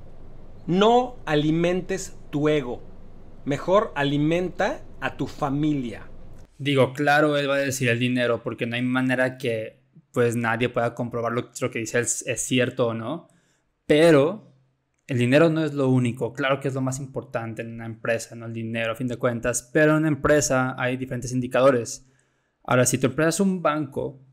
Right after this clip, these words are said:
Speaker 2: por así decir, los likes en tu página de Facebook de un banco realmente no importan mucho. No es tan importante. Pero si tú eres una empresa digital que se dedica a enseñar cosas digitales, negocios digitales, emprendimientos digitales,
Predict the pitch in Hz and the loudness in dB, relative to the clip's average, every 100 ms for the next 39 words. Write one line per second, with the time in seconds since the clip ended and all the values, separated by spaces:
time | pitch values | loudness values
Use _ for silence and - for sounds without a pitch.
0 | _ _ 123 117 - 120 127 123 113 - | _ _ 2 2 2 0 0 -2 -4 -6
1 | _ 151 139 139 156 180 170 160 - 160 | _ -4 -2 2 2 2 0 -4 -2 0
2 | 170 160 - 160 151 156 147 147 147 147 | 2 0 2 2 2 0 0 2 2 2
3 | 135 156 151 160 165 180 170 - 151 156 | 0 2 2 0 -2 -2 -4 -4 -4 0
4 | 143 135 131 131 127 - - _ _ _ | -2 0 -4 -4 -8 -14 -20 _ _ _
5 | _ _ _ _ _ - 147 143 160 151 | _ _ _ _ _ -14 -4 2 4 4
6 | - 127 120 - 113 107 113 110 123 _ | 0 0 -2 -4 -10 -6 -6 -6 -12 _
7 | _ _ _ _ 127 127 127 220 233 220 | _ _ _ _ -2 -2 2 6 8 8
8 | 202 202 - - _ _ - _ _ 160 | 6 4 0 -6 _ _ -20 _ _ 2
9 | 165 190 175 131 139 143 147 139 139 147 | 4 4 0 0 0 2 2 0 0 0
10 | 135 127 123 123 - 123 117 117 165 160 | 2 -2 -2 -6 0 2 2 4 4 4
11 | 160 143 143 131 131 131 131 131 131 113 | 2 4 2 2 2 0 0 -2 -2 -4
12 | 113 117 113 117 113 - 117 117 123 123 | -4 -6 -2 -2 -2 -4 -6 -4 -4 -4
13 | - 127 127 117 110 110 113 123 127 123 | -4 -2 2 0 -2 -6 -8 -6 -4 -4
14 | 135 123 117 113 | -2 -2 -2 -6